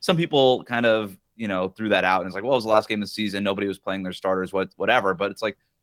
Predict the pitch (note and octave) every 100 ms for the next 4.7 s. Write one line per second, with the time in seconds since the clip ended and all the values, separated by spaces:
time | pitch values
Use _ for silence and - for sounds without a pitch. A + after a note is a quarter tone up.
0 | _ - A#3+ G#3 D#3 C#3 C3 A2 G#2+ G#2
1 | G2 F#2+ F2+ F2+ - F2+ F#2 G2+ G2 F#2+
2 | G#2 F#2+ G#2 G#2 G#2 _ _ - A2 G#2+
3 | G#2 G#2 G#2 G#2 - A#2 A2+ A2+ C#3 C#3+
4 | C3+ D#3 G#3+ D#3+ C#3 -